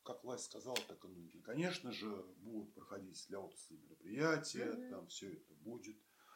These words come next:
Speaker 1: Но когда дело коснётся чего-нибудь серьёзного, ну, я могу пред-, вполне уверенно сказать, в чью пользу будет решён, решён тот или иной вопрос. То, что делает Сергей Владимирович, это нужное дело, вот эти принт-парки, там.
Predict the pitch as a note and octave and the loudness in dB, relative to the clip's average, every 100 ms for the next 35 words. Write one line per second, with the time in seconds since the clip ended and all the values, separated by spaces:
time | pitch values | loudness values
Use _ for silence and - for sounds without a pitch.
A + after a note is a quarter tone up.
0 | - - - - G#2+ C#3 E3 D3+ D#3 C3 | -18 -20 -14 -8 2 10 10 12 12 12
1 | G#2+ A#2+ - C3+ A2+ - F2+ - G#2+ G#2 | 8 4 2 2 0 -2 -4 0 2 0
2 | E2+ F#2 - G2 B2 E3+ E3+ D#3+ D#3 D3 | -2 -8 -6 -2 4 6 6 2 2 0
3 | A2 A2 B2 A#2+ G#2 F#2+ _ _ _ E2 | -2 -2 -2 -2 -2 -8 _ _ _ -16
4 | F#2+ G#2+ G2+ F#2 - - - E2+ - D#2 | -10 -8 -8 -14 -20 -20 -14 -10 -8 -8
5 | F2+ G2+ D#3+ - - - - - - _ | -6 -6 -6 -10 -10 -10 -10 -16 -20 _
6 | - - _ _ _ _ - - - - | -20 -20 _ _ _ _ -20 -18 -8 -2
7 | A#2+ - C#3+ C#3+ G#2 G#2+ A2 - F#2+ G#2 | -2 6 8 8 2 0 0 0 -6 -6
8 | G#2+ - G2 G#2 C3 C#3+ G#2+ A2+ - F#2 | -8 -4 0 2 4 4 2 -4 -4 -6
9 | F#2 G#2 G2 G#2+ - E2 - - - D3 | -2 -2 0 -2 -4 -10 -8 -10 2 4
10 | D3 B2+ B2 C3+ B2+ A2 A#2+ C#3+ F3 - | 4 2 4 4 4 2 4 6 4 4
11 | - A2 C#3+ D3+ G#2+ G2+ F#2+ A2 D3 D#3 | 0 6 6 8 6 2 2 4 6 6
12 | A2+ G2 F2 - D2+ C#2+ - F2+ D#2 - | 4 0 -6 -12 -12 -12 -8 -8 -4 8
13 | C3 D3 C3+ - A#2 - F2+ E2+ | 10 10 8 0 -10 -8 -8 -8